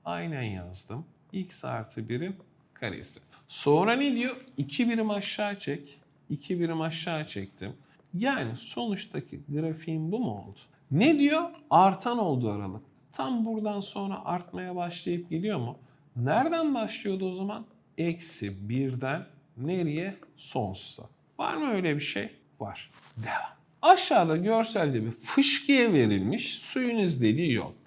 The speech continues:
Fıskiyeden çıkan suyun zamana göre yerden yüksekliğini veren ifadem şu arkadaşmış. Tamam. Altı, yedi, sekizinci soruları bu bilgilerle cevaplayın.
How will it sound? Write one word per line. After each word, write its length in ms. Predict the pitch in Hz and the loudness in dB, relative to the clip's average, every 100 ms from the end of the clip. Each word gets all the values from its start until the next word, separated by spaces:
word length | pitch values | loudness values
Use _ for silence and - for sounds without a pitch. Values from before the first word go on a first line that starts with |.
| _ - | _ 0
Fıskiyeden 800 | - 370 359 - 359 302 127 117 | 6 6 4 2 4 4 2 0
çıkan 420 | - - 311 240 | -2 0 2 2
suyun 560 | 196 - 120 247 - - _ - | 0 0 -2 -2 -8 -18 _ -10
zamana 640 | 117 131 220 254 254 294 285 | 0 6 8 8 6 4 4
göre 260 | 160 139 | 6 6
yerden 520 | 156 226 240 196 170 | 8 10 10 8 2
yüksekliğini 920 | 180 208 196 - 151 - 120 117 147 | 2 2 0 0 0 0 0 2 2
veren 640 | 196 175 117 117 180 269 - - | 6 6 6 4 2 0 -8 -6
ifadem 640 | 202 202 - 107 113 214 220 | -4 0 2 2 0 0 -2
şu 280 | - - 180 | -4 -2 0
arkadaşmış. 960 | 101 95 95 82 - - 117 - - - | 0 -4 -10 -10 -12 -14 -14 -14 -12 -4
Tamam. 260 | 143 104 - _ - | -4 -4 -12 _ 8
Altı, 360 | 247 269 262 170 | 12 12 10 2
yedi, 140 | 139 | 0
sekizinci 520 | - 214 214 160 131 | 0 0 2 2 2
soruları 380 | - 123 160 214 | 2 2 2 2
bu 160 | 233 190 | 2 2
bilgilerle 540 | 123 113 117 185 220 | 2 2 2 2 2
cevaplayın. 460 | 170 127 - 92 | 4 2 0 -10